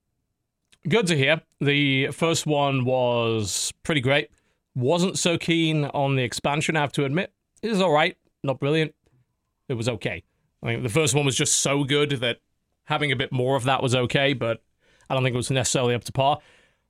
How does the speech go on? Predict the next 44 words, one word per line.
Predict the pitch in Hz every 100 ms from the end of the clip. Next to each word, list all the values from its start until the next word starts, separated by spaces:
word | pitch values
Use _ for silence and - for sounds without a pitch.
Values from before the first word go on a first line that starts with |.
| _ -
I, | - 156 156 -
I | - 160 175
am | 269
seeing | - 240 151
quite | - 214 214
a | 190
lot, | 180 180 151
especially | 123 123 170 139
in | 160
some | 156
of | 147
those | 131 -
cutscenes, | 160 156 - 135 117
probably | 175 156
'cause | 151 143
I | 139 135 120 _ _ _ _ _ _ _ 180
nicked | 151 143
some | 165
footage | 135 143 127
from | 139
Polygon, | 117 156 135 117 110
so | -
of | 123
course | 151 139
they | 143
focused | 127 135 120 -
on | 120
mostly | 127 - 135
walking | 113 135 131 135 113
rather | 113 113
than | 107 107
shooting | 156 131 104
at | 98
things, | 104 101
but | 131 117 - - - -
there | 135 151 156
was | 160 143
a |
lot | 156 151 175 -
of | 160 151 147 127 110 - _ _ _ -
looking | 139 151 - 175 165
at | -
stuff | - 160 151 -
and | 151 127 127 120